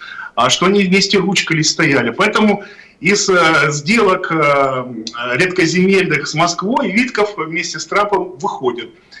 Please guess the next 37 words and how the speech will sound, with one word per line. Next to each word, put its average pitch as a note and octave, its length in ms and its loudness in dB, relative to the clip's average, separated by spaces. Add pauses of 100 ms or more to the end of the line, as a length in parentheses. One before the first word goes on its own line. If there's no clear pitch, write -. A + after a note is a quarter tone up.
(160)
Если A3 260 2
Дональд, G3 400 2
э, E3+ 60 -2
э, C#3 580 2 (140)
вернее, C#3 320 0
если D#3+ 340 0 (180)
Лилипутин F3+ 560 2
не F#3+ 80 4
заканчивает C#3+ 760 0
войну, G#3+ 360 0
не F3+ 80 2
захочет E3 380 -2
встретиться C#3 480 -4
с - 120 -6
ним B2 260 -4 (180)
в - 60 -10
Стамбуле, A#3 640 2
все, A#3+ 500 2
Ви-, A3 180 0
Витков G3+ 380 0
сказал: E3+ 260 2
"Мы G#3+ 180 2 (320)
о E3+ 100 2
том, A3 200 2
что G3+ 180 0
я F#3+ 80 2
там F3 280 0
часами F#3 500 0
договаривался D3+ 800 -2
с E3 80 -10
вами, A#3+ 400 0
там, F#3+ 260 -2 (280)
о C#3+ 100 2
том, F3+ 180 0
что D#3+ 180 -4
будет, C#3+ 340 -6
э, A#2+ 420 0